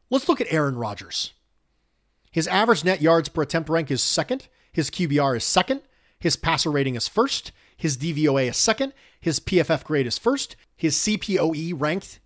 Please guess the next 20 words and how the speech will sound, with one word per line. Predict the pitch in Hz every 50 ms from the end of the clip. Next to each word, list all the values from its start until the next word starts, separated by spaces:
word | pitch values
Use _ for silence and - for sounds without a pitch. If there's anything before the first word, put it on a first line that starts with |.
| _ _ _ _ -
is | 180 135
eleventh. | 147 120 117 123 135 156 254 294 - - - - _ _ _ _ _ _ _ _ _ _ _ _ _ _ _ -
And | 165 175
his | 170 156 -
E | 180 185
P | 143 190 190
A | 180 160
per | 147 180 170
play | 139 - 175 165 151
rank | 139 139 131 127 120 - - - _ _ _ -
is | - 135 127 117 120 - _ _
second. | - - - - - - - - - - - _ _ _ _ _ _ _ _ _ _ _ _ _ _ _ _ _ _ _ _ _ _ _
That's | - 170 190 -
an | 131 -
M | 113 131 139
V | 127 139 147
P | 139 151 160
caliber | 135 - 147 147 151 143 151
season, | - - 165 147 110 113 98
folks. | - 117 131 139 - - -